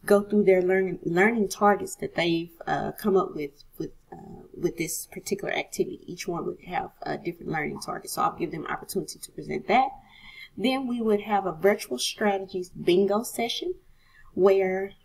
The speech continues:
um, we would compete in a, uh, a bingo activity,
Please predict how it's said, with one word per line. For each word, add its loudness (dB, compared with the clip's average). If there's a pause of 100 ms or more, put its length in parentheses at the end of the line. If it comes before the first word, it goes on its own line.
(100)
um, -6 (1200)
we 4
would 4
compete -4 (100)
in 6
a, 4
uh, -6 (800)
a 4 (440)
bingo 8
activity, 2